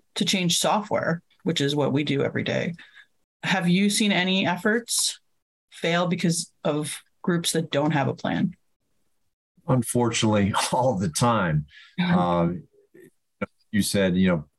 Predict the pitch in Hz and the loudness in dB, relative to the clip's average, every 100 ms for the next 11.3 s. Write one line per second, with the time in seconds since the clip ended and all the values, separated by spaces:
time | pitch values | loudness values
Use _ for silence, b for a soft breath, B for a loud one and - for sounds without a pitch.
0 | _ - - 202 101 76 - 98 95 80 | _ -6 0 2 2 2 0 2 2 0
1 | - _ _ - - 95 90 92 87 85 | -4 _ _ -10 -2 0 0 0 -2 0
2 | 92 101 - 98 92 95 98 - b b | 2 2 0 0 2 4 2 0 b b
3 | b b _ 127 127 127 123 127 123 127 | b b _ 0 0 2 2 2 2 2
4 | 147 117 98 113 - 117 113 - 98 101 | 2 0 0 -2 0 0 0 -2 0 0
5 | 127 - 101 98 95 92 - 117 95 87 | -2 -2 2 4 4 0 -2 0 2 0
6 | 76 _ _ _ _ _ _ - 123 120 | -6 _ _ _ _ _ _ -2 0 2
7 | 127 104 104 110 110 95 - 95 101 - | 2 2 2 2 0 0 2 2 0 -2
8 | - - - 113 117 120 113 107 98 - | -10 -16 -2 0 2 2 2 4 2 -2
9 | - 123 120 117 104 98 98 _ - - | -4 0 2 2 4 4 2 _ -12 -8
10 | 82 101 107 101 - - 113 98 85 80 | 0 2 2 0 -2 2 4 4 4 2
11 | 78 - - | 0 -4 -6